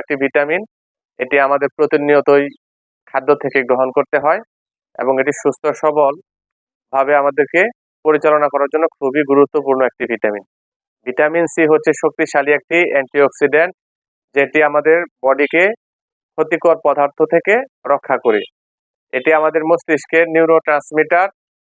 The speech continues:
এবং তথ্য আদান প্রদানে ব্যাপক ভূমিকা পালন করে। এটি আমাদের হাড়, হাড়ের কোলাজেন সঠিকভাবে পরিচালনা করে এবং কোলাজেনের মাত্রা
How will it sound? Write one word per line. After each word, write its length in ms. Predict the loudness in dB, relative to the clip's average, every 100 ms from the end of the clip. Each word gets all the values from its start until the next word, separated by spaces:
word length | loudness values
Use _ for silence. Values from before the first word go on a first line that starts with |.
| _ _ _ _ -4
এবং 320 | 0 2 0 -2 -10 _ _ _ _ -2
তথ্য 220 | -2 0 0
আদান 200 | 2 0
প্রদানে 400 | 0 0 2 0 -2 -6 _
ব্যাপক 340 | -2 0 0 0 -4
ভূমিকা 400 | -2 0 2 0 -2 _ -2
পালন 260 | 0 0 0
করে। 240 | 0 -2 -6 _ _ _ _ _ _ _ -4
এটি 160 | 0 0
আমাদের 340 | 2 0 2 0 0
হাড়, 360 | 0 2 0 -4 _ _ _ _ _ _ _ -2
হাড়ের 240 | 0 0
কোলাজেন 560 | 2 4 4 4 2 2 -4 -20 _ _ _ _ _ _ _ -4
সঠিকভাবে 600 | -2 0 0 -2 0 0 0 -6 _ _ _ _ _ _ 0
পরিচালনা 480 | 2 2 0 0 2
করে 220 | 2 4 2
এবং 180 | 2 -2 -2 _
কোলাজেনের 640 | 2 2 2 0 2 2 0 _ _ _ _
মাত্রা 340 | -4 -2 0